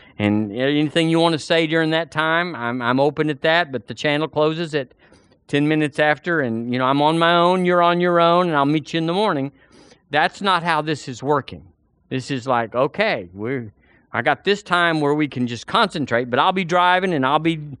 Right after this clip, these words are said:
accounting, and I'll be taking out the trash. Talk to me anytime." That's lordship. Um, so I'm pressing, and I'm sure you are,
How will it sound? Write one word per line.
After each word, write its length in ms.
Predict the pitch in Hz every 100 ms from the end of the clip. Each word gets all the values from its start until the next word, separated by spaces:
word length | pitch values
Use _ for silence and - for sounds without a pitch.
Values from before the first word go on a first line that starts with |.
| _ -
accounting, 580 | 147 - 175 170 170 165
and 100 | 139
I'll 120 | 139
be 220 | 147 147
taking 280 | 139 151 135
out 160 | 147 127
the 60 |
trash. 480 | 131 170 156 117 - _ _ _
Talk 240 | - 156 147
to 100 | 151
me 180 | 127 127
anytime." 520 | 139 147 135 104 78 _ _ _ _ _ _ _ _ _ _ _ _ _ _ _ _ _ _ -
That's 260 | 117 -
lordship. 540 | 120 120 113 - 90 _ _ _ _ _ _
Um, 340 | - 117 107 87 - _ _ _ _ _ _ _ _ _ _ _ _ _ _ _ _
so 160 | 165
I'm 220 | 165 269
pressing, 520 | 285 185 131 - 160 165
and 80 |
I'm 140 | 139 139
sure 220 | - 147
you 240 | 127 165
are, 220 | 127 113